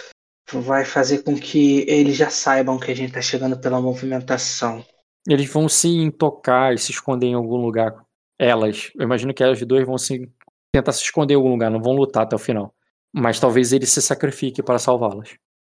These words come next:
Speaker 1: Eu vou pedir desistência. É,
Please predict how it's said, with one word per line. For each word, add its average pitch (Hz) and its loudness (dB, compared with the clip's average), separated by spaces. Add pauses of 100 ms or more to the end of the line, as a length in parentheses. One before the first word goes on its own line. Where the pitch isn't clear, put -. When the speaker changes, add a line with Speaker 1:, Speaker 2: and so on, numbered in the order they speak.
Speaker 1:
Eu 143 4
vou 143 2
pedir 135 2 (420)
desistência. 139 -4 (360)
É, 123 2